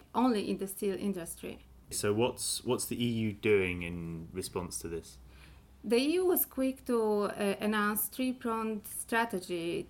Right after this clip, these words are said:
Speaker 1: to counter the U S measures. It plans to, uh, impose, uh, extra tariffs on, uh, around two hundred U S, uh, products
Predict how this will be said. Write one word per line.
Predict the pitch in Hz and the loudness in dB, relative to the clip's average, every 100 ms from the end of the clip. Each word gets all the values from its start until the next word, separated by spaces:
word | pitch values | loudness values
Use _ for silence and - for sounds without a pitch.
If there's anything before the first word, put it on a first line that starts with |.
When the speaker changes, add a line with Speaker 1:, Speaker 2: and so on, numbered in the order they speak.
| - | -2
Speaker 1:
to | 208 190 196 | 0 0 0
counter | 220 202 202 196 185 | 2 2 2 -2 0
the | 190 185 | 0 0
U | 185 | 0
S | 196 214 | -2 0
measures. | 202 190 165 196 - - - - - - - - | 0 0 -2 -4 -6 -8 -18 -20 -20 -20 -10 -4
It | 262 | -2
plans | 269 277 302 302 - 269 | 2 4 6 4 0 0
to, | 262 247 240 - 214 | 2 4 2 2 0
uh, | 208 208 - | 0 -2 0
impose, | 233 247 240 262 254 - - - | 0 2 2 2 2 -2 -4 0
uh, | 208 202 - - | 2 4 0 -4
extra | 294 294 - 262 | -4 -4 -4 -2
tariffs | 262 247 196 - - - | 0 0 0 -2 -6 -6
on, | - 214 208 208 | 0 2 2 2
uh, | 202 - - | 0 0 0
around | 226 220 226 226 - | 4 4 4 -2 -4
two | - 302 | -2 0
hundred | 311 247 247 240 240 240 | 2 2 2 2 -2 -2
U | 220 220 | 0 2
S, | 214 208 - | 2 2 0
uh, | 214 196 185 - - | 0 0 -2 -6 -8
products | - 233 180 - - - | -2 0 0 -4 -8 -8